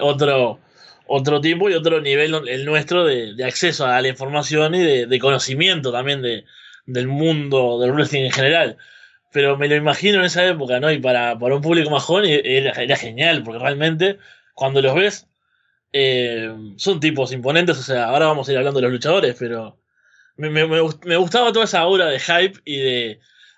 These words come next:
de cosa importante, ¿no? Del campeón de campeones, el campeón de Japón, todo, es como que todo así grandilocuente. Y está bien, es la idea, porque son como héroes, ten-, tienen que sentirse así.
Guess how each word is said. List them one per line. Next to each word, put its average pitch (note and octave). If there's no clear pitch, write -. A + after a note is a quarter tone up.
de C3
cosa E3
importante, C3
¿no? D3
Del A#2+
campeón D3
de D3+
campeones, C#3+
el C3+
campeón C#3
de C3+
Japón, C#3+
todo, D#3
es D#3
como E3
que B2+
todo D3+
así C#3+
grandilocuente. C#3
Y C#3
está A3
bien, G#3
es D#3
la E3
idea, D#3+
porque C3
son E3
como C3+
héroes, C3+
ten-, C3+
tienen E3+
que C3+
sentirse C3
así. A2